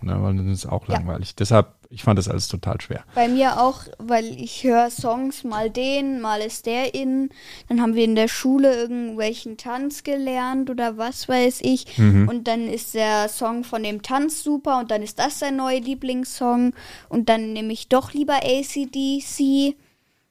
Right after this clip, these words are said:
Speaker 2: Das ist verschieden. Da, ja, dann erzähl doch gleich mal. Nicht hier palavern, wie du da
Speaker 1: Äh,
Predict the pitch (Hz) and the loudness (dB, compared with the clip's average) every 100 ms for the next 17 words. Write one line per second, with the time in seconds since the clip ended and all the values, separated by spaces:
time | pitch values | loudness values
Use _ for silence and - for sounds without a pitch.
0 | _ _ _ _ - 233 240 240 262 - | _ _ _ _ -10 -4 2 4 4 2
1 | - 262 254 262 247 214 220 - - - | 2 4 4 2 -2 -6 -10 -12 -20 -20
2 | _ _ _ _ - - - - - 277 | _ _ _ _ -20 -20 -20 -20 -2 2
3 | - 277 311 370 359 339 302 302 359 339 | 2 4 4 4 2 2 0 2 4 6
4 | 285 - 220 220 247 220 233 247 - 262 | 6 2 0 0 -2 -2 -2 -2 0 2
5 | 254 233 233 240 240 233 226 226 226 | 2 4 4 2 -2 -2 -2 2 4